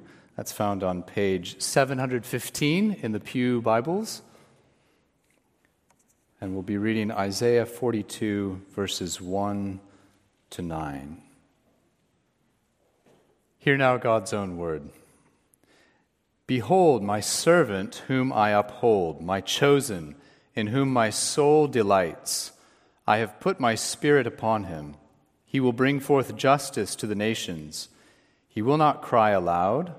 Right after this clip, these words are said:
or lift up his voice or make it heard in the street. A bruised reed he will not break,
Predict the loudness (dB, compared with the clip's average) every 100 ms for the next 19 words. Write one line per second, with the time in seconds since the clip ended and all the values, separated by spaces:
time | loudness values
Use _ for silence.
0 | -6 -4 0 -2 0 -2 0 -10 -6 -4
1 | -2 -4 -10 -12 _ _ _ _ -2 0
2 | 0 -2 -4 4 4 4 0 -6 -8 -6
3 | -4 -4 -6 -16 _ _ _ _ _ _
4 | _ -4 -4 2 4 6 4 0 -6 -2
5 | 0 2 0 -4 -4 0 0 0 -2 -2
6 | -2 0 0 -6 -18